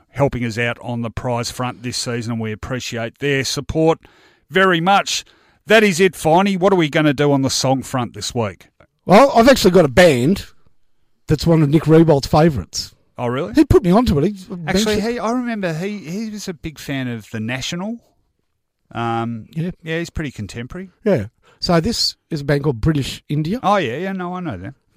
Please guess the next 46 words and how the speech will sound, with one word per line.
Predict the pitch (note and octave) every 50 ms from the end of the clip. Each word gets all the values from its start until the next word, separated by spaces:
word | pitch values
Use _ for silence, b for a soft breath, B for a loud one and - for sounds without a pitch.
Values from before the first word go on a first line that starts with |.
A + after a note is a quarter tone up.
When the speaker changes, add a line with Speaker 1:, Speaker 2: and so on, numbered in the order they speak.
| - _ _ _ _ _ _
Speaker 2:
Um, | - C#3 C#3+
Speaker 1:
Well, | C#3 B2+
I, | B2 A#2+ G#2+ G2 G2
I | G#2 F#2+ F2+ F2+ F#2
know | G#2 G2+ G2 F#2+ F2+ F#2 F#2+
of | F#2 F2+ F#2
them. | F2+ D#2 F#2 G#2+ _ _ b b b b b b b
Speaker 2:
And | b C3+ C#3+ C3+ C3+ C#3 C#3 C#3 C#3 C#3 C3+ - - - _ -
given | C#4+ B3 F#3+ C#3
that | A#2+ -
Collingwood | - C#3+ C3+ A#2+ A2 G2+ G2+
made | A#2+ A#2+ A#2+ F#2+
the | F#2+
finals, | - - C3+ C3+ C3 F#2+ - - - - - - -
Speaker 1:
Yeah. | G2+ G2 F#2
Speaker 2:
final, | F#2+ F3 D#3+ C3 A2+ A2
top | - - D#3 -
four, | - D3 C#3+ A#2 F#2+
I | F2
should | - G#2 G2+ -
say, | - A#2
we | C3 C3+
knew | C#3 C#3 B2+
they're | A2 A#2 G#2+
gonna | A#2+ A2+ G#2
make | G#2 A2 A2+
the | G#2+ -
finals. | - D#3+ C#3 A2+
But | G#2 F#3 G3
this | C4 A#3 -
was | G#3 D3 A#2+
a | C3
great | G#2+ G#2+ B2 C#3 D#3+ E3 D#3+ C#3
weekend | B2+ B2+ A#2 A#2 D3 D#3+ D#3
for | - -
Collingwood. | - - - G2+ F#2+ F2+ F#2+ G#2+ - - _
Speaker 1:
They | - A2 A2+ G#2+
got | A2 G#2
one | G#2 G2 G2+
about | F#2+ G2+ G2 F2+ -
stealing | - - - A#2 G#2+ G#2 G#2 G2+
cars | G2 - A#2+ A#2 A2+ B2 B2+ C3 C3 A2 G#2
or? | G#2+ G2+ G2 G2 G2 - _ _ _ _ _ _ _ _ _ _ _ _ _ _ -
Speaker 2:
Please. | - - F#2+ C#2 - - - - - _ -
Speaker 1:
Okay. | - - - - - - _ _ _ _ b b b b b b b
Speaker 2:
This | b - D3+ C3+ E3+ G#3 F#3 - - - - - - -